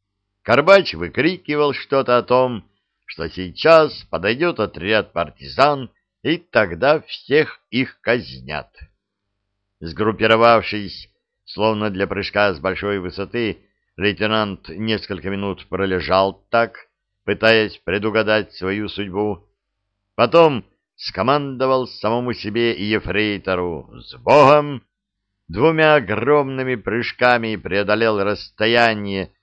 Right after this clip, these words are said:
между ними и Арзамасцевым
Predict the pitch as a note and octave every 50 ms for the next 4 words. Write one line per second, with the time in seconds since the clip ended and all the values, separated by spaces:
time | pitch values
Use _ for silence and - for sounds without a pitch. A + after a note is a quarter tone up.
0 | _ _ _ _ F2+ G#2+ A2 F#2 D2 D2+ G#2+ A2 A2+ A2+ A2 G#2 G2+ G2 F#2+ F#2+
1 | G2+ G2+ F#2+ D#2+ B1 A#1 - G2 A2+ B2 B2+ A#2+ G2+ - - - G#2+ G#2 G#2 G#2
2 | G2+ F2+ -